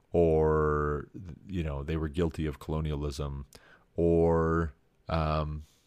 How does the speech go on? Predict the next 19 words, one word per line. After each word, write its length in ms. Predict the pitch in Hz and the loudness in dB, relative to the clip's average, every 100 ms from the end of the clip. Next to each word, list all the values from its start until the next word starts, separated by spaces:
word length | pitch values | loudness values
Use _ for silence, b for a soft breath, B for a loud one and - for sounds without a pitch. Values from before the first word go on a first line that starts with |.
| _ | _
or 140 | 95 110 | 2 6
they 80 | |
were 160 | 120 120 | 6 6
white, 440 | 123 107 - - - _ | 6 2 -2 -12 -18 _
right? 340 | 98 98 98 - | -4 0 0 0
I 80 | 87 | -4
think 260 | - 85 | -4 -2
that's 500 | 90 87 - - - | -2 -2 -4 -10 -10
also, 480 | - 85 - 78 71 78 | -2 -2 0 -4 -4 -6
I 60 | 78 | -8
mean, 160 | 73 | -8
you 80 | 76 | -8
could 120 | - | -10
just 200 | 82 - | -10 -8
say 240 | - 73 69 - | -6 -6 -6 -6
white. 260 | 65 - - - | -8 -8 -16 -8
They 100 | 80 | -4
were 140 | 80 | 2
white, 320 | 92 98 - | 2 2 -2